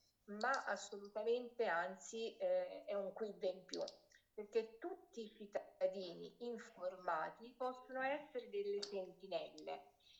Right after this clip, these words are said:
e quindi non devono fare niente di particolare, ma informare a loro volta magari il vicino di casa,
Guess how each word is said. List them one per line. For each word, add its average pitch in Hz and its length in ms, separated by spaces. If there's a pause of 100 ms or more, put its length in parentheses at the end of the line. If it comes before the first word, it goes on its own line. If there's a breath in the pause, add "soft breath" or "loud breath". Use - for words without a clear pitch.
(200 loud breath)
e 269 160
quindi 190 720
non 302 160
devono 196 360
fare 180 340
niente 190 520
di 175 140
particolare, 294 800
ma 269 420
informare 285 880
a 214 140
loro 233 260
volta 240 800
magari 226 300
il 202 120
vicino 196 460
di 175 140
casa, 277 580